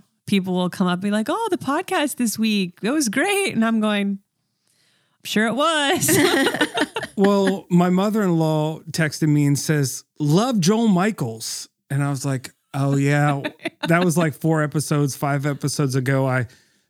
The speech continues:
Speaker 2: started out the podcast with, "This is Joel Michaels."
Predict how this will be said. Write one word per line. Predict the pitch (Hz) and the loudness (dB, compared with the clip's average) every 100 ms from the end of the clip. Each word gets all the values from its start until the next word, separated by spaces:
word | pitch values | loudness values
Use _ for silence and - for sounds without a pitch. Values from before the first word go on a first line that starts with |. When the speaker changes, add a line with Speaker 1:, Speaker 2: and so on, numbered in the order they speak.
| - | -12
Speaker 2:
started | - - 160 147 139 | -2 2 2 2 0
out | 139 131 | 0 -2
the | 127 | -4
podcast | 135 131 127 127 120 | -2 -2 -2 -4 -4
with, | - 123 - | -4 -4 -2
"This | 127 208 | 0 0
is | 240 175 | 0 0
Joel | 156 247 | 2 2
Michaels." | 339 392 349 254 160 131 120 - - | 2 0 0 0 0 -2 -6 -10 -14